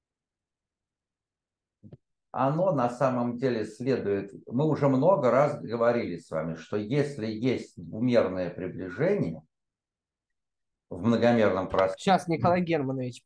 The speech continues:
Speaker 2: правда ваша, но я кое с чем не согласен.
Speaker 1: Хорошо, давайте обсудим, да.
Speaker 2: Смотрите, вот ес-, вот у вас встретилось где-то Л Ж т.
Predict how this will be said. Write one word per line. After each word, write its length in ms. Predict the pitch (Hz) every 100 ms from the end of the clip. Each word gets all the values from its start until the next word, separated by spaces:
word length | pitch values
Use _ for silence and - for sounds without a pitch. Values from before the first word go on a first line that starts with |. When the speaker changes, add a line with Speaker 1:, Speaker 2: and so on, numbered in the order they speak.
| _
Speaker 2:
правда 580 | - 160 185 156 139 151
ваша, 1000 | 143 131 190 262 240 - - - 101 69 _ _ _ _ _ -
но 720 | 117 143 175 202 208 185 - _ _ _ _ _ _ _
я 280 | 151 143 196
кое 200 | 208 202
с 40 | 190
чем 200 | - 185
не 100 | 175
согласен. 640 | - 170 120 101 - 110 _ _ _ _ -
Speaker 1:
Хорошо, 560 | 113 147 - - 107
давайте 520 | 101 123 120 113 113
обсудим, 500 | 117 113 - 101 95
да. 40 | 95
Speaker 2:
Смотрите, 680 | 170 185 208 196 - - - _ _ _ _
вот 380 | 127 156 196 - _ _ _ _ _
ес-, 640 | 165 143 147 240 214 - -
вот 280 | 160 175 180
у 60 |
вас 260 | 175 262 262
встретилось 640 | - 170 226 226 165 127
где-то 360 | 120 143 175 151
Л 180 | 135 139
Ж 220 | 135 139 -
т. 160 | -